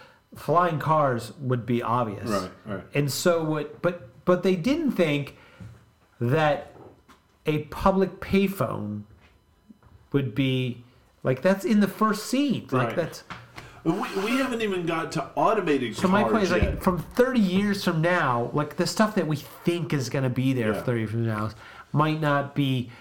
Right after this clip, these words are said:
Speaker 1: there at all. But
Speaker 2: Right.
Speaker 1: at the same time, there might be stuff that we didn't even think of.
Speaker 2: Yeah, true.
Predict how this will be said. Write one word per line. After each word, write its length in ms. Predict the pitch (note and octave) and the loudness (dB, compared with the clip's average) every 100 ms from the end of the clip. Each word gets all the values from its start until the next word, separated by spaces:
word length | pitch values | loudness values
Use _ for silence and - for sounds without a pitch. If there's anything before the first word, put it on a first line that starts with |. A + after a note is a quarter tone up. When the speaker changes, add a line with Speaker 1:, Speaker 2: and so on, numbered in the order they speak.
| - - _ | -20 -20 _
Speaker 1:
there 300 | A3+ C3+ B2+ | -4 0 2
at 60 | A#2 | 2
all. 500 | C#3 D3 G2+ G2 - - _ _ _ | 2 2 -2 -8 -14 -20 _ _ _
But 140 | G3 | 4
Speaker 2:
Right. 80 | G3+ | 4
Speaker 1:
at 80 | D#3+ | 0
the 80 | D#3 | 0
same 240 | F#3+ F#3 | 2 2
time, 500 | D#3 F#3 F3+ C3+ A#2+ - | 0 0 0 0 -2 -2
there 120 | D#3+ | 2
might 160 | F#3 | 2
be 80 | F#3 | 0
stuff 240 | E3+ F3+ E3+ | 0 -2 0
that 100 | C#3+ | 0
we 140 | D3 | 0
didn't 120 | C#3+ C3+ | 0 0
even 120 | A2 | -2
think 180 | C3 - | -4 -4
of. 160 | - - _ D#3+ | -10 -16 _ -6
Speaker 2:
Yeah, 120 | G#3+ - - | -6 -8 -4
true. 220 | E3 | -4